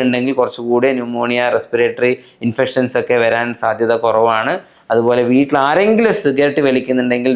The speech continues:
ദയവ് ചെയ്ത് കുട്ടികളുടെ പ്രമിസസിൽ വെച്ചിട്ട് സിഗരറ്റ് വലിക്കാതിരിക്കുക. കാരണം സിഗരറ്റ് വലി വീട്ടിലുണ്ടെങ്കിൽ അങ്ങനെയുള്ള കുട്ടികൾക്ക് ന്യൂമോണിയ വരാൻ വളരെ സാധ്യതയുണ്ട്.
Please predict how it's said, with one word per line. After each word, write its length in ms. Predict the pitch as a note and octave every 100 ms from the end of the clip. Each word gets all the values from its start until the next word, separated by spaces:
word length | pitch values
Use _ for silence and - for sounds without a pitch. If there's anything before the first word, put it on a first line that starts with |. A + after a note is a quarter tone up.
| A#2
ദയവ് 300 | B2 C#3 D3+ C#3
ചെയ്ത് 360 | B2+ C3 B2+ G3 G3+ - -
കുട്ടികളുടെ 480 | B2 C3 C#3 C#3 C#3+ C#3
പ്രമിസസിൽ 500 | B2+ B2+ B2+ C3 C3
വെച്ചിട്ട് 320 | B2 - B2+ D3
സിഗരറ്റ് 260 | B2 B2 B2+
വലിക്കാതിരിക്കുക. 580 | A#2+ A#2 B2+ A#2+ A2 B2 A#2+
കാരണം 240 | A#2 D3 D3
സിഗരറ്റ് 340 | A#2+ B2+ B2+ C#3
വലി 180 | B2+ B2+ A#2+ - - A#2
വീട്ടിലുണ്ടെങ്കിൽ 600 | C3 B2+ B2 B2 B2+ D#3 -
അങ്ങനെയുള്ള 380 | A#2+ B2+ B2 B2+ B2+
കുട്ടികൾക്ക് 600 | A#2+ B2+ B2 B2 A2+ D#3+ G3 B2+
ന്യൂമോണിയ 520 | B2 B2 C3+ D#3+ E3 C#3
വരാൻ 220 | A#2+ D3+ F#3+ - - G#2+
വളരെ 280 | A2+ B2 C3 B2+
സാധ്യതയുണ്ട്. 540 | A2 G#2 G2+ G2 F#2